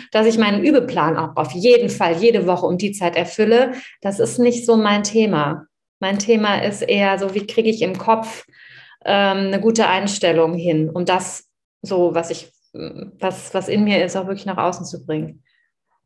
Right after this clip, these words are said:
Aber auch das kann wieder bei jedem anders sein, ne?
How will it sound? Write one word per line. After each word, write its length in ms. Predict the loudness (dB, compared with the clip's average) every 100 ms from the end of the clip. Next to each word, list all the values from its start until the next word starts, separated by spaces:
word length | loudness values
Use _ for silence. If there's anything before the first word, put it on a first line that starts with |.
| _ _
Aber 160 | -2 2
auch 40 |
das 160 | 2 0
kann 160 | 2
wieder 160 | 2 2
bei 100 | 0
jedem 260 | -2 -2 -2
anders 580 | -2 -2 -4 -12 -20 _ _
sein, 260 | -8 -6 -6
ne? 200 | -10